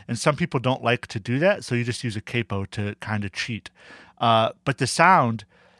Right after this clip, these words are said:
is very different. So that progression of G, C, D, E minor is very familiar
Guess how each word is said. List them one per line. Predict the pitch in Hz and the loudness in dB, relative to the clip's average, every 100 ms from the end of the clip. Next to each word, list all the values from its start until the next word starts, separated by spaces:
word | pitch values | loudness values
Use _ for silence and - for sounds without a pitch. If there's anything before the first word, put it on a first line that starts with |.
| _ | _
is | 135 107 | -4 -2
very | 104 139 123 | 0 2 2
different. | 98 131 - 98 - _ - _ | 0 -4 -2 -8 -10 _ -20 _
So | - | 0
that | 143 175 | 2 2
progression | - 113 143 147 139 | 0 2 2 2 -2
of | 113 | -4
G, | 101 139 | -2 -2
C, | 143 - 131 | -4 -4 -4
D, | 104 127 123 127 | -4 -6 -4 -4
E | 135 | -4
minor | 123 117 120 107 101 101 _ _ _ _ - - | 0 2 4 2 -4 -8 _ _ _ _ -20 -16
is | - 110 | -6 -6
very | 90 - 143 160 | -2 2 4 2
familiar | 147 - 113 113 101 90 | 0 -4 -2 0 -2 -6